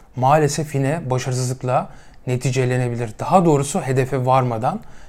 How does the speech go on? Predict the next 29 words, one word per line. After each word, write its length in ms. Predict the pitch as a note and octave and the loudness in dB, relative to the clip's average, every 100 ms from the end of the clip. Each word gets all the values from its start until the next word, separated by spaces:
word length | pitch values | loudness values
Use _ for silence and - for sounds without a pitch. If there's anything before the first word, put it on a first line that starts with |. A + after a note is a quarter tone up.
| - | -6
neticelenebilir. 840 | C3+ C3 B2+ A#2+ B2+ D3 B2+ A2+ B2 | -2 0 0 0 0 0 0 0 0
Başarısızlık 640 | B2+ C#3+ C#3+ E3 G#3 - | 0 0 0 2 0 0
dediğimiz 420 | D3+ C3+ B2 A#2+ | 2 2 0 0
durumu 380 | C#3 C#3 C3 A2+ - | 2 2 2 -2 -6
yaşadığımızda 840 | B2 A#2+ - A#2 A2+ A2+ A#2 E3+ A3 - - - - | -4 -4 -4 -4 -4 -4 -4 -4 -6 -14 -20 -12 -2
acı 260 | C3 B2+ | 0 2
yaşarız, 640 | C3 A#2 A#2+ B2 - - - - - - - - - | 0 0 -6 -6 -8 -8 -12 -20 -20 -20 -18 -18 -12
utanma 420 | - C3 C3+ C3 | 0 2 4 2
yaşarız, 640 | B2 - A#2 A2+ - - - | 2 -2 -6 -6 -8 -8 -4
asosyallik, 840 | C3+ D3+ C#3+ C#3+ C#3 C3+ C3 - - - | -2 0 0 2 2 0 -2 -10 -20 -6
mental 380 | B2+ C3 D#3 D#3 | -2 0 2 2
bir 100 | D3 | 2
yıkım 300 | C#3 - E3+ | 0 0 0
yaşanır 440 | D3 - D3 D#3+ | 0 0 -2 0
ve 200 | C3 C3+ - - - - - | 0 -2 -6 -14 -20 -20 -8
çevreden, 560 | - C3 B2+ C3+ C3 - - | -2 0 2 4 2 -2 -8
özellikle 540 | B2+ B2 C3+ E3 F3 D#3 | -6 0 2 2 2 0
mesela 360 | C3 B2+ A#2+ | 0 -4 -4
bir 100 | C#3 | -4
iş 160 | C3+ - | -6 -8
kurduğunuz 440 | - B2+ C3 C3 | -4 -2 -2 -2
çevre 300 | - B2+ C#3 | -2 0 0
tarafından 520 | C#3 C3 B2+ B2 A#2+ | 0 -2 -2 -2 -2
bilinen 340 | A#2+ B2+ C3+ C#3+ | -2 -2 0 -2
bir 80 | C#3 | -4
iş 200 | - B2+ | -6 -6
yapıyorsunuz 480 | B2 A#2+ - A#2+ | -4 -6 -6 -6
ya 160 | A#2 A2+ | -6 -6
da 180 | C#3 | -8